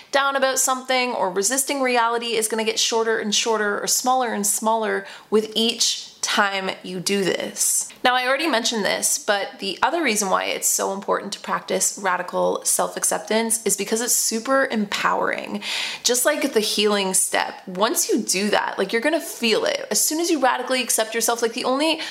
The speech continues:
the first time I did this was back in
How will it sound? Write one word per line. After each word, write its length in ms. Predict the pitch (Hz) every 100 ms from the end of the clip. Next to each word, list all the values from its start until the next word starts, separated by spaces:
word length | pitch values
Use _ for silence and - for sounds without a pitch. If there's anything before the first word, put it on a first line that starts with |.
| -
the 80 |
first 280 | 233 349 370
time 180 | 339 294
I 120 | 240
did 260 | 190 185 185
this 400 | 226 240 - -
was 300 | 190 185 185
back 360 | 190 180 -
in 440 | - 185 180 180